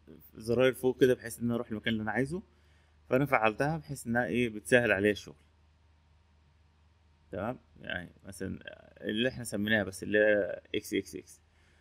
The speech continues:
لو انت سميت كل واحدة فيهم، كل اللي هتسميه هيبدأ يظهر معايا هنا. طيب، عايز اعمل publish، فبيقول لي ان انت ممكن تعمل publish مجاني فري، تمام، او تعمله بفلوس.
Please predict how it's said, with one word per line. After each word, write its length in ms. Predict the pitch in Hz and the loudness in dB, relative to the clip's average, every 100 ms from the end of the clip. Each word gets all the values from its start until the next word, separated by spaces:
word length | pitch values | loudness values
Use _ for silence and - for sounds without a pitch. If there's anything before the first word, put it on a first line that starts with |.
| _ | _
لو 180 | 110 113 | 6 6
انت 80 | 131 | 6
سميت 240 | 131 139 | 2 4
كل 140 | 151 143 | 4 4
واحدة 180 | 139 131 | 2 -4
فيهم، 220 | 151 160 | -6 -2
كل 220 | 160 147 | 2 2
اللي 160 | 131 123 | 2 0
هتسميه 400 | - 113 139 131 | 0 -2 2 2
هيبدأ 260 | 123 117 | 2 4
يظهر 240 | 110 117 95 | 2 2 -4
معايا 340 | 90 107 117 | -4 -4 -6
هنا. 280 | 113 87 - _ _ _ _ _ _ _ _ _ - | -8 -14 -16 _ _ _ _ _ _ _ _ _ 4
طيب، 240 | 107 98 | 4 8
عايز 180 | 120 160 | 6 8
اعمل 180 | 165 147 | 4 4
publish، 520 | 127 127 143 - - _ _ _ _ _ _ _ _ _ _ _ _ _ _ _ _ _ _ _ _ _ _ | 2 0 -2 -6 -18 _ _ _ _ _ _ _ _ _ _ _ _ _ _ _ _ _ _ _ _ _ _
فبيقول 320 | 127 131 151 | 4 6 6
لي 300 | 151 147 95 | 6 4 4
ان 100 | 117 | 0
انت 140 | 131 135 | 0 -2
ممكن 220 | 131 139 | -2 0
تعمل 200 | 131 120 | 2 2
publish 520 | 117 120 113 - - 110 | 2 2 -2 -12 -12 -4
مجاني 560 | 113 101 110 113 139 151 - | -4 2 2 2 -2 -10 -4
فري، 340 | 98 110 135 _ _ _ _ _ _ _ _ _ _ _ _ - | 0 0 -2 _ _ _ _ _ _ _ _ _ _ _ _ -8
تمام، 280 | 104 120 127 _ 120 | -6 -6 -10 _ 4
او 200 | 160 170 | 6 6
تعمله 640 | 143 131 143 151 156 - | 4 4 4 6 4 2
بفلوس. 680 | 113 110 - 110 87 - - | -8 -10 -2 -4 -2 -8 -10